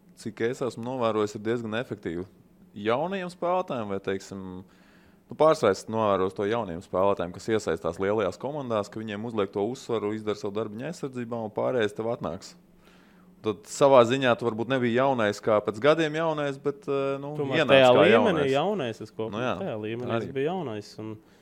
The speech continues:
Speaker 1: Un tad
Speaker 2: mm.
Speaker 1: jau veidojās tas uzbrukums.
Speaker 2: Nu jā, tas
Speaker 1: Aiziet
Speaker 2: arī,
Speaker 1: tāpatās,
Speaker 2: zin kā,
Speaker 1: iedot
Speaker 2: ja es
Speaker 1: pārliecību
Speaker 2: sāku no paša
Speaker 1: aizsardzībā.
Speaker 2: sezonas sākuma, tad tas būtu pavisam savādāk, gan jau tad vienkārši tām visām kombinācijām iet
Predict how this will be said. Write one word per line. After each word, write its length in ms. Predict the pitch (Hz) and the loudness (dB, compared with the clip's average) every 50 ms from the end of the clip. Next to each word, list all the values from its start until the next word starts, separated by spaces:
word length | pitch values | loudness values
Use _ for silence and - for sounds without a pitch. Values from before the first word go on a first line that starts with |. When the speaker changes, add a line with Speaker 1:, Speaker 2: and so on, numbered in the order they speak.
| _ _ _ _ _ _ _ _ _ _ _ _ _ _ _ _ _ - | _ _ _ _ _ _ _ _ _ _ _ _ _ _ _ _ _ -10
Speaker 1:
Un 100 | 165 180 | -6 -2
tad 120 | 202 226 226 | 0 2 4
Speaker 2:
mm. 40 | |
Speaker 1:
jau 100 | 151 143 143 | 4 4 4
veidojās 520 | 139 147 160 175 147 123 107 95 92 95 - | 4 4 4 4 4 6 6 6 6 4 2
tas 140 | 104 - - | -4 -8 -8
uzbrukums. 480 | 113 110 101 92 - - 85 92 - - | -8 -8 -8 -8 -10 -10 -12 -14 -12 -10
Speaker 2:
Nu 220 | - 143 143 160 180 | -6 -4 -2 0 2
jā, 220 | 214 247 240 202 | 4 4 4 4
tas 180 | - 131 175 180 | 2 0 0 0
Speaker 1:
Aiziet 80 | 202 196 | 2 2
Speaker 2:
arī, 140 | 190 185 | 4 4
Speaker 1:
tāpatās, 160 | 180 170 151 135 | 4 4 2 2
Speaker 2:
zin 80 | - - | 2 4
kā, 140 | - 147 131 123 127 | 4 4 4 4 4
Speaker 1:
iedot 200 | 127 113 110 104 | 2 2 0 0
Speaker 2:
ja 140 | - - 98 127 156 | 2 4 6 6 6
es 80 | 147 139 | 6 6
Speaker 1:
pārliecību 120 | 143 139 185 | 6 8 8
Speaker 2:
sāku 220 | 196 180 156 151 | 8 8 6 4
no 80 | 160 147 | 2 2
paša 160 | 165 156 165 | 2 2 2
Speaker 1:
aizsardzībā. 220 | 180 139 143 143 180 | 2 0 -2 0 0
Speaker 2:
sezonas 400 | 180 175 170 165 147 135 - - | 2 2 2 0 0 -2 -2 0
sākuma, 420 | - 190 196 190 180 190 180 175 170 | 2 4 4 4 2 0 -2 -4 -4
tad 120 | 170 160 | -2 -2
tas 160 | 175 170 170 | -2 -2 -2
būtu 180 | 165 165 160 160 | -2 -4 -4 -2
pavisam 300 | - 196 170 - - 151 | -4 -4 -4 -4 -6 -6
savādāk, 680 | 135 - - 175 180 170 156 127 117 120 113 110 107 113 | -4 0 2 2 4 4 4 2 2 2 0 -2 -2 -4
gan 180 | 123 120 120 120 | -6 -8 -6 -6
jau 140 | 117 110 110 110 110 107 | -6 -6 -6 -6 -8 -6
tad 140 | - 113 117 | -8 -8 -6
vienkārši 460 | 117 113 110 107 101 104 98 - - - | -6 -8 -8 -6 -6 -8 -8 -8 -10 -10
tām 140 | 107 104 107 | -8 -8 -8
visām 220 | - - 113 104 101 | -8 -8 -10 -10 -8
kombinācijām 800 | - 117 120 131 131 131 127 123 120 117 - 127 113 110 113 113 | -6 -6 -4 -4 -4 -4 -4 -4 -6 -6 -6 -4 -4 -4 -4 -6
iet 180 | 120 120 117 | -6 -6 -8